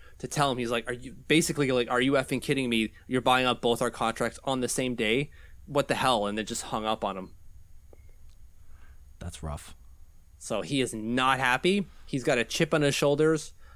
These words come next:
Speaker 1: He's got something to prove, determined. A-, and this guy's two years removed from a forty-eight point season. Forty-eight points in a l-, shortened year.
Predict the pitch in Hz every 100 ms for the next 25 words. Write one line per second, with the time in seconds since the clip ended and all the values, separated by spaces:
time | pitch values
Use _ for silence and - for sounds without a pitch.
0 | - - - 127 - 151 156 143 127 -
1 | 160 170 165 - - - - - - -
2 | 165 175 170 170 - - - - - -
3 | - - 156 160 165 185 247 226 - -
4 | 247 226 254 - 180 170 208 - 160 143
5 | - 160 170 156 151 - 165 147 - 196
6 | 117 90 - - - - - - 247 269
7 | 262 240 - 240 226 - - 170 170 165
8 | 151 123 - 180 214 175 139 214 202 92